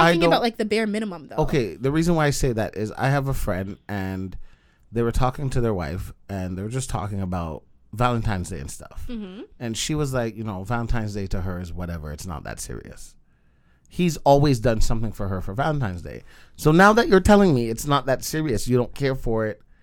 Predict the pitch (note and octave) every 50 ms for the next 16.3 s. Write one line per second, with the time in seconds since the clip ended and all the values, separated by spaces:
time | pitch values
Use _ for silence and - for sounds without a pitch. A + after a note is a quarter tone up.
0 | _ _ _ _ - - _ _ _ _ _ _ _ - G3 G3 F#3 F3+ F3+ F#3+
1 | F3+ F#3 G3+ F#3 D#3+ A#2+ - F#3 A3+ A3+ E3+ - - C#3+ D#3 D3+ C#3+ B2 C3+ C3+
2 | C#3+ C#3+ E3 F3+ F3+ E3 C#3 A2+ G#2 D#2 - - A#3 G#3+ G#3+ F#3+ F3 - G#3 G#3
3 | - - D#3 C#3 C3 - C#3 D#3+ D#3+ D3+ C#3+ C3+ C#3 B2 A2 A#2 B2+ C3 B2+ A#2
4 | G2+ F#2+ E2 - C2+ B1+ G1+ G1+ - - - - - _ _ _ _ _ _ _
5 | _ _ _ _ - _ _ - - - - - - - A#2+ B2 A#2 A2+ A2 A2
6 | G#2+ G#2+ G#2 G#2 - - _ _ _ _ - - - - - C3+ B2+ A#2+ A#2+ A#2
7 | A2+ G#2 G#2 A2 A2+ A2 G#2 G2+ F2+ F#2+ - G2+ F#2+ A#2 G#2+ F#2+ F2+ - - A2
8 | F#2+ - - - F#2 G2 G2+ G#2 F#2+ G2 F#2+ F#2 G2 F#2 F2 D#2 - D#2+ - G1+
9 | - - - - - - - _ _ _ _ _ _ _ _ _ _ _ _ _
10 | _ - - - - - G#2 G2+ G2 G2 G2+ G2+ G#2 G#2 G#2+ A#2+ C3+ C#3+ E3 F3
11 | - - A2 F#2+ F2 A#2+ A#2+ B2 - - - - - - - - - - D4+ D4
12 | - F4 F#4 G4+ - - F#4+ F#4 D4+ C4 A#3+ A#3+ B3+ C4 C4 A#3+ - - - -
13 | A3+ - - - - B3 A#3 A#3 A3 G3 G3+ - - - G#3+ G#3 G3+ G3+ G3+ -
14 | - - G#3 - - G#3 F#3 G3 - B3+ C4+ C#4+ C#4 B3 A#3+ B3 B3 C4+ C#4 C4+
15 | C4 B3+ B3 A3+ A3 B2 C3 C3 - - - - A#2+ A#2+ A2+ G#2 G2+ F2 G2+ F#2
16 | F2 E2 D2+ - - -